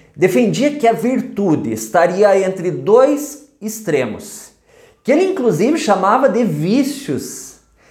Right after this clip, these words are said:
sendo sempre o resultado da prudência e da temperança. A hibridização também tem a ver com profissionais ambidestros,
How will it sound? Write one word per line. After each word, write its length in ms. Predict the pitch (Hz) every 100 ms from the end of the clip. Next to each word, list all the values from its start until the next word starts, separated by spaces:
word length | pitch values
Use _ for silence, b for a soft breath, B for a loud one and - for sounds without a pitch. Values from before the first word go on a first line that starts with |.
| b b
sendo 440 | - 226 233 262
sempre 500 | - - 214 240 208
o 60 | 160
resultado 600 | 160 151 - 143 160 143
da 120 | 131
prudência 960 | - 143 123 151 196 233 - 226 226 -
e 40 | 139
da 140 | 139
temperança. 760 | 143 135 139 127 110 120 - - _ _ _ _ _ B B B B B
A 100 | 160
hibridização 920 | 175 180 127 175 170 - 196 262 -
também 320 | 208 196 226
tem 160 | 208 196
a 80 | 160
ver 260 | 170 190
com 200 | 196 190
profissionais 1080 | 190 180 175 - 170 147 147 180 185 - -
ambidestros, 1200 | 170 175 170 123 127 165 190 185 - 120 120 -